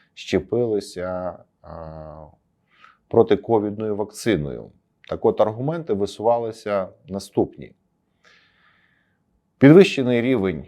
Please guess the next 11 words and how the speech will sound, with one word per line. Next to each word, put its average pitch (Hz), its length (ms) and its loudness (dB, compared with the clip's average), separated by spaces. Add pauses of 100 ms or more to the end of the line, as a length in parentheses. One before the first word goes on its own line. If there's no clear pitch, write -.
(120)
захворюваності 104 1120 -2 (1040)
серед, 113 640 2
е, 95 480 -2 (460)
когорти 101 1040 0
або 87 240 -4
пулу 101 380 -2
щеплених 92 720 -4
людей 160 380 -4
пов'язується 104 760 -4
з - 100 -20
тим, 165 480 -8